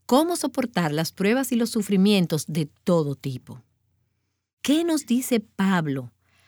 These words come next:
acerca de las circunstancias que estamos enfrentando? Las batallas, las presiones, los problemas que enfrentamos, el estrés, las tensiones, las luchas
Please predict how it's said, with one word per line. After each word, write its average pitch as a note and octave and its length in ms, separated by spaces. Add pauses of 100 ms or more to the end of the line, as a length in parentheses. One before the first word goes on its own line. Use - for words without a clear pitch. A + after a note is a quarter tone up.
(320)
acerca F3+ 520
de F3 100
las E3+ 120
circunstancias A3 800
que G3+ 120
estamos G#3 600
enfrentando? C#3+ 840 (800)
Las D3+ 240
batallas, E3+ 720
las D3 200
presiones, F3 880 (540)
los B3 160
problemas C4 560
que F3 100
enfrentamos, D#3 1040 (140)
el E3 120
estrés, G#3 640
las E3+ 200
tensiones, E3+ 920 (720)
las F3 300
luchas F3+ 720